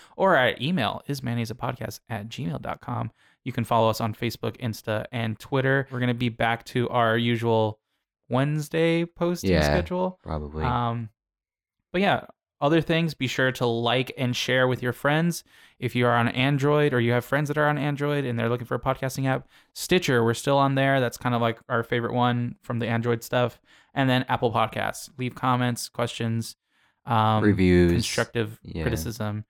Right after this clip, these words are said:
Speaker 2: Yeah.
Speaker 1: 'cause we actually listen to it. This,
Speaker 2: We do.
Speaker 1: this episode is a product of us talking to people like you.
Speaker 2: Yeah. So thank you guys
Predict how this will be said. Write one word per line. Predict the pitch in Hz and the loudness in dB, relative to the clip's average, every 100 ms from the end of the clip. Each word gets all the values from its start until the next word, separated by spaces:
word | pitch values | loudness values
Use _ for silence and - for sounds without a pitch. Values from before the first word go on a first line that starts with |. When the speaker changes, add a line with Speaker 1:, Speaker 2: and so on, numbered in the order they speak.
| _ _ _ | _ _ _
Speaker 2:
Yeah. | 107 | -20
Speaker 1:
'cause | - 139 | -4 -2
we | 135 170 | 0 0
actually | 175 190 | 2 0
listen | 202 139 | 0 -2
to | 113 | -2
it. | - - | -4 -2
This, | 147 165 | -2 0
Speaker 2:
We | - | -2
do. | 127 87 _ - | -4 -4 _ 0
Speaker 1:
this | 170 170 - - _ | 0 0 -4 -8 _
episode | 156 - 131 123 117 | -4 -2 -2 0 0
is | 113 | -2
a | |
product | 113 123 120 120 - | -2 0 0 0 -2
of | 127 110 107 - _ _ _ _ | 0 0 0 -6 _ _ _ _
us | 127 120 - | -2 -2 -4
talking | - 113 120 | -2 -2 -2
to | 113 | -6
people | 123 117 113 113 110 113 _ _ _ | -6 -6 -4 -2 -4 -8 _ _ _
like | 143 - | -14 -10
you. | 175 131 _ _ | -10 -10 _ _
Speaker 2:
Yeah. | 98 - - _ | -2 -2 -6 _
So | - | -4
thank | 85 90 | 0 0
you | 90 | 2
guys | 101 101 127 - - | 2 2 2 -2 -16